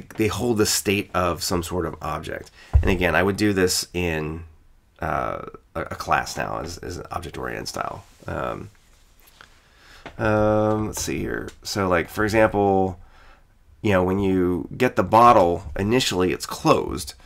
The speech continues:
Um, I think once you get it and break it, the state is then broken. So depending on what its state is,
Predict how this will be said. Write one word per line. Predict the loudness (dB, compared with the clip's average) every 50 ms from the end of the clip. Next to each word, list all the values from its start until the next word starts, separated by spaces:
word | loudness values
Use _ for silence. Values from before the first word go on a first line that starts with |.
| -20 -20 -20 -20 -20 -12 -4
Um, | -2 2 2 2 2
I | 2 0
think | 0 0 -2 -2 0
once | 2 2 2 2 0 0
you | 0 0 2 2 0 -2 -2 -2
get | 0 0 2 4
it | 4 2 2 0 -2
and | -6 -6
break | -2 0 2 2 2 0 -2
it, | -2 -2 -4 -6 -10 -16 -12
the | -10 -8 -6
state | -6 -4 -2 0 0 0 0 -4 -6
is | -8 -6 -4
then | -4 -2 -2 -4 -4
broken. | -6 -6 -4 -4 -4 -4 -6 -10 -10 -12 -16 -18 -20 -20 -20 -18 -12 -8
So | -4 -2
depending | -2 -2 2 4 6 6 8
on | 8 6 4 4 0 2
what | 2 4 4
its | 4 2 0 -2
state | -4 -2 2 2 2 2 2 2
is, | 0 0 0 0 -2 -4 -6 -10